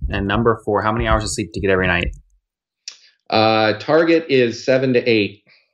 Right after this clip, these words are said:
Speaker 1: And what's your situation, Andrew? Married, single, kids?
Speaker 2: Married, kids.
Speaker 1: How many
Speaker 2: Two dogs,
Speaker 1: kids?
Speaker 2: a cat.
Speaker 1: How
Speaker 2: One
Speaker 1: many
Speaker 2: dog.
Speaker 1: kids? Daughter. Okay. And wh-, how old are you?
Speaker 2: I am the big five oh.
Speaker 1: Oh, wow! Exciting. G-, great number. So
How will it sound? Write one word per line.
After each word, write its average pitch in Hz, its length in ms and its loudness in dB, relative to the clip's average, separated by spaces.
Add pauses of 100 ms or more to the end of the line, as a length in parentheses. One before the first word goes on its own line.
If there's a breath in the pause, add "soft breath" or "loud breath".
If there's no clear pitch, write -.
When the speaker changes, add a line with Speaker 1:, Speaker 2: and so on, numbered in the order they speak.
(200)
Speaker 1:
And 110 140 -2
what's 113 160 0
your 120 60 -2
situation, 110 520 -2
Andrew? 95 240 -2
Married, 101 300 2
single, 101 280 -2
kids? 107 420 -2 (800)
Speaker 2:
Married, 127 400 2
kids. 120 440 0 (400)
Speaker 1:
How 113 100 -2
many 110 160 0
Speaker 2:
Two - 80 2
dogs, 117 320 2
Speaker 1:
kids? - 120 -10
Speaker 2:
a 123 100 -4
cat. 113 180 -6 (1160)
Speaker 1:
How 123 120 0
Speaker 2:
One 143 100 4
Speaker 1:
many 147 100 0
Speaker 2:
dog. 110 80 4
Speaker 1:
kids? - 220 -6 (600)
Daughter. 104 440 0 (140)
Okay. 95 120 -12 (260)
And 113 160 -4
wh-, 107 60 -6
how 117 120 0
old 117 100 -2
are 107 40 -2
you? 107 260 -2 (1120 soft breath)
Speaker 2:
I 143 520 2
am 123 480 0
the 107 80 -8
big 123 240 0
five 117 320 0
oh. 110 360 2 (520)
Speaker 1:
Oh, 185 120 2
wow! 175 280 2
Exciting. 139 640 -2
G-, 117 100 -10
great 143 240 0
number. 180 400 0
So 143 260 -4